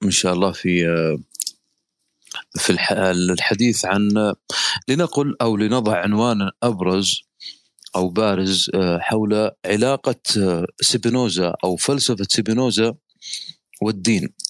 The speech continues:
وفي هذه ال-، ال-، الحالة سنتطرق أيضًا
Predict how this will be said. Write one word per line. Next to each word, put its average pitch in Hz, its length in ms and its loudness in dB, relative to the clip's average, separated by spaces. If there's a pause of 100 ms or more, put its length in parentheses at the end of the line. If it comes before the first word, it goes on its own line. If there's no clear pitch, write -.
(2000)
وفي 98 680 0
هذه 110 440 0
ال-، 85 840 0 (1080)
ال-، 80 360 0
الحالة 95 760 0
سنتطرق 107 840 0
أيضًا 107 420 0